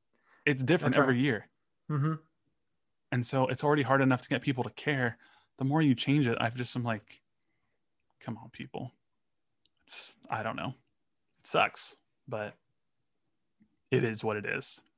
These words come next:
Speaker 1: So, anywho, let's, uh, let's move on to a, a little bit more Sporting K C focused stuff. We talked last week about the, the third kits for M L S, right?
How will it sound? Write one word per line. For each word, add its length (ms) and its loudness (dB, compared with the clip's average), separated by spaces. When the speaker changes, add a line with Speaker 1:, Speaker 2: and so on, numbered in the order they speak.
Speaker 1:
So, 380 -4
anywho, 520 6
let's, 340 4
uh, 300 6
let's 220 2
move 180 6
on 160 10
to 180 4
a, 380 4
a 20 6
little 220 6
bit 160 4
more 220 4
Sporting 420 2
K 220 -2
C 240 -2
focused 400 -2
stuff. 280 0
We 120 2
talked 400 2
last 440 4
week 320 0
about 520 4
the, 420 4
the 120 4
third 340 4
kits 500 -6
for 140 0
M 100 2
L 160 0
S, 160 -8
right? 280 6